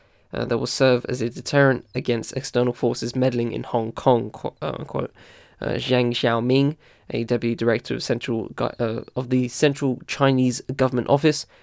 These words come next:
for Hong Kong, said at a news conference in Beijing on Wednesday. Uh, Mister Zhang said that a separate legal system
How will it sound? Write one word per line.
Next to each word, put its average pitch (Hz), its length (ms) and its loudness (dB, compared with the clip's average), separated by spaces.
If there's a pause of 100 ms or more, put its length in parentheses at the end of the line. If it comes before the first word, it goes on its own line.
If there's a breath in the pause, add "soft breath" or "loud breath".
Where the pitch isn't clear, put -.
for - 140 -8
Hong 123 180 0
Kong, 135 320 4
said 110 460 -2
at 123 140 -8
a 110 40 -8
news 117 240 -2
conference 117 440 -8
in 113 100 -10
Beijing 113 440 -6
on 110 140 -8
Wednesday. 117 440 -4 (1400 soft breath)
Uh, 117 100 -8
Mister 123 260 -4
Zhang 143 540 2
said 120 340 2
that 120 280 2 (140)
a - 240 -4
separate - 500 2
legal 139 300 4
system 143 480 0